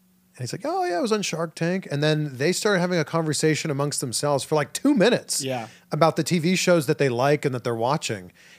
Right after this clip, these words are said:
Speaker 1: And I just kinda sat back.
Speaker 2: Mm-hmm.
Speaker 1: And I was like, "Oh, this is great." And then about two minutes into it, Reese turns to me and goes, "I am so sorry.
Speaker 2: Mm.
Speaker 1: This is your time, and we're taking it.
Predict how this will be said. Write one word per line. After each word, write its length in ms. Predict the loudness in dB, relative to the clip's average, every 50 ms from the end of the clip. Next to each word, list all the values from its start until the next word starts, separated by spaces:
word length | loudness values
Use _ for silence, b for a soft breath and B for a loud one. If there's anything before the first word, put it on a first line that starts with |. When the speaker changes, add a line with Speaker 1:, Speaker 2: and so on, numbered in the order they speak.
| B B
Speaker 1:
And 120 | -4 0 2
I 100 | 2 2
just 180 | 2 0 0
kinda 200 | 0 0 0 0
sat 260 | 0 0 0 0 0
back. 400 | -2 -2 -4 -4 -6 -12 -18 -16 -12
Speaker 2:
Mm-hmm. 200 | -10 -8 -8 -8
Speaker 1:
And 180 | -8 -10 -10 -8 -8
I 20 |
was 100 | -6 -6
like, 120 | -6 -8 -8 _ _ _ _ _ _ -4
"Oh, 120 | -4 -2 -2
this 180 | -2 -4 -6 -8
is 40 | -10
great." 380 | -6 -4 -4 -2 -4 -4 -6 -10 _ _ _ _ _ _ _ _ _
And 160 | -4 -2 0
then 400 | 2 2 2 2 0 -4 -8 -10 -8 -6
about 220 | -6 -4 -4 -6
two 120 | -6 -4
minutes 240 | -4 -4 -4 -4 -4
into 280 | -4 -2 -2 -2 -4 -4
it, 120 | -6 -8 _ b b b b b b b b
Reese 240 | -6 -4 -2 -2 -2
turns 280 | -2 -2 -4 -4 -4 -4
to 60 | -6
me 100 | -4 -4
and 80 | -4 -4
goes, 200 | -4 -4 -6 -8 _ _ _ -2
"I 140 | 0 0 0
am 260 | 0 -2 -4 -8 -8
so 260 | -6 -4 -2 0 0 0
sorry. 460 | 0 0 0 0 0 -2 -4 -6 -10
Speaker 2:
Mm. 400 | -10 -10 -8 -8 -8 -6 -4 -4
Speaker 1:
This 140 | -2 0 0
is 180 | 0 0 2
your 200 | 4 4 4 4
time, 440 | 4 4 4 6 6 6 4 4 2
and 100 | -2 0 0
we're 100 | 0 2
taking 340 | 2 2 2 2 2 0 0
it. 220 | -2 -2 -4